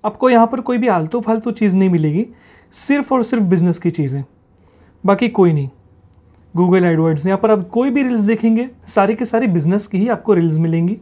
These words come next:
हम जाएंगे होम, ये आपका मेन इंटरफेस है, ये आपका होम है। अब जब भी होम क्लिक करेंगे, ये यहाँ पर होम टैब दिखाई दे रहा है आपको,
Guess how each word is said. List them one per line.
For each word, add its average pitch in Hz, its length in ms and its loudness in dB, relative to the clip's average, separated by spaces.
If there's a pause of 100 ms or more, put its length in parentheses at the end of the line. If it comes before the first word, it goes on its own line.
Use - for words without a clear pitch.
(680)
हम 233 180 4
जाएंगे 185 260 2
होम, 180 360 0 (840)
ये 214 140 4
आपका 247 320 2
मेन 175 380 0
इंटरफेस 147 600 -6
है, 135 100 -14 (760)
ये 214 100 4
आपका 240 280 2
होम 160 280 2
है। 127 120 -8 (360)
अब 185 120 0
जब 165 180 2
भी 214 180 2
होम 196 240 2
क्लिक 226 280 -4
करेंगे, 233 340 2 (500)
ये 180 180 0
यहाँ 196 240 -2
पर 180 120 -4
होम 160 240 0
टैब 175 240 0
दिखाई 175 260 -2
दे 202 80 0
रहा 226 100 -2
है 220 60 -6
आपको, - 140 -14